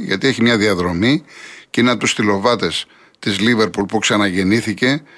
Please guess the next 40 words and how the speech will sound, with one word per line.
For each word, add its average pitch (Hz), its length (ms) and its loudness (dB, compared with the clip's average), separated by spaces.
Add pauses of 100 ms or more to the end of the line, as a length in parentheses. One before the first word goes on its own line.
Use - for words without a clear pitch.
(220)
και - 120 0
έφτασε 120 340 0
εκεί 104 180 0
που 101 120 0
έφτασε 113 420 0
και 117 120 -2
είναι 120 140 4
μεγάλη 104 360 2
ομάδα 87 480 0 (260)
και - 120 -2
τώρα 185 260 4
θα 101 120 -6
φανεί 101 440 -4 (220)
στα - 240 0
δύσκολα, 123 400 -2
έτσι. - 260 -4 (480)
Η 110 220 0
Bayern 160 260 4
έκανε, 175 500 0 (360)
εντάξει, - 360 -2
η 110 60 -2
Ίντερ 127 200 2
έχει 127 160 0
προβλήματα 110 560 0
γενικά 92 440 -2
και 127 140 -2
με 117 120 2
τον 95 180 0
Ιντζάκη 117 380 0
και 120 80 2
με 104 80 2
τον 101 100 0
προπονητή. 92 480 -2
Η 139 160 0
Bayern 139 260 0
πέρασε 135 340 0
πάρα 117 200 2
πολύ, 101 220 2 (200)
ε, 92 440 -2 (120)
άνετα. 85 420 -2